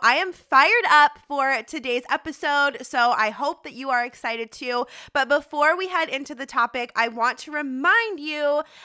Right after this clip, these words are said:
about the podcast giveaway that we're doing this month. If you leave a review in October, A K A this is your very last week to get it done,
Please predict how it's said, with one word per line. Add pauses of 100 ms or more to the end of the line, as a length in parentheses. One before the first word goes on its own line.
about
the
podcast
giveaway
that
we're
doing
this
month. (340)
If
you
leave
a
review
in
October,
A
K
A
this
is
your
very
last
week
to
get
it
done,